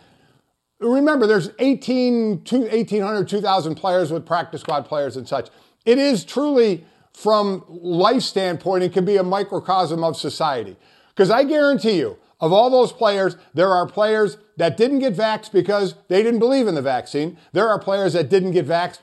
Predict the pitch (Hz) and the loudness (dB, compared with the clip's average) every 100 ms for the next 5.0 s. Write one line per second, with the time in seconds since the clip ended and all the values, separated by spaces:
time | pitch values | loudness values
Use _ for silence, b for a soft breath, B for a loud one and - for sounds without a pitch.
0 | _ - 254 311 311 285 208 156 143 113 | _ -6 -2 0 0 0 -2 -2 -2 -4
1 | 107 92 b b 185 202 170 196 196 185 | -10 -16 b b 0 0 -2 -2 0 0
2 | 180 143 110 226 254 151 170 170 - - | -2 -2 0 0 0 -2 0 0 -4 -20
3 | _ 180 170 208 170 185 185 175 175 269 | _ -2 0 0 2 2 2 2 2 2
4 | 277 170 160 151 139 143 135 190 208 | 2 -2 -4 -4 -2 -2 0 0 0